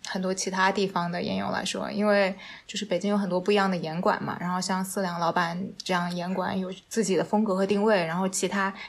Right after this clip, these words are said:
也有那种非常黑练的岩馆，就是它某种程度来说就满足了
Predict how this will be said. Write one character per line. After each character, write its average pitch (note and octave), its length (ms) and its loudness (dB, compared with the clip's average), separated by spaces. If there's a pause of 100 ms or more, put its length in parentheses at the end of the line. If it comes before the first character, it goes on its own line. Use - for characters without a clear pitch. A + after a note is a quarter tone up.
也 F#3+ 100 4
有 G#3 140 4
那 G3+ 100 4
种 E3+ 140 2
非 F#3+ 120 -4
常 F#3 140 0
黑 F#3+ 240 -2
练 G#3 200 2
的 E3+ 120 0
岩 D#3 200 -4
馆， E3 300 0
就 G3 120 -6
是 F#3+ 260 -4 (580)
它 G3 480 4 (220)
某 F#3+ 180 4
种 F#3+ 160 4
程 F#3 140 0
度 F3+ 120 0
来 E3 300 4
说 F3+ 320 -2
就 F3+ 160 2
满 F3 240 2
足 D#3 240 -4
了 D#3+ 480 2